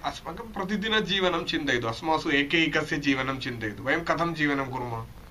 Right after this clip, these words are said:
एतत् अवग-, अवगन्तव्यं चेत् स्वस्य जीवनस्य विशकलनं करोतु।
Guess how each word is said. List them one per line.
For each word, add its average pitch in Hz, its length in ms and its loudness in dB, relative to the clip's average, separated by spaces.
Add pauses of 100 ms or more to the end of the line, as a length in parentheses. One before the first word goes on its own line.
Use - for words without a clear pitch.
(1600)
एतत् 160 380 -2
अवग-, 147 380 2
अवगन्तव्यं 165 760 2
चेत् 165 840 -4
स्वस्य 190 360 -4
जीवनस्य 160 540 0
विशकलनं 139 640 2
करोतु। 113 440 -4